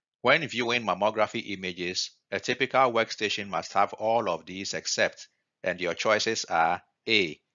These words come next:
two large format L C D monitors, B,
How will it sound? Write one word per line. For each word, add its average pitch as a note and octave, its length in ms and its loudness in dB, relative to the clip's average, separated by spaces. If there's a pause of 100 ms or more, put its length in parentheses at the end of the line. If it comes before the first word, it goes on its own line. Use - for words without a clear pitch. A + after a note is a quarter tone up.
(140)
two A#2+ 240 -2
large G#2+ 360 4
format G2+ 520 0
L G2 180 0
C G2+ 220 -6
D F#2 200 -14
monitors, E2 680 -10 (520)
B, F2 380 -4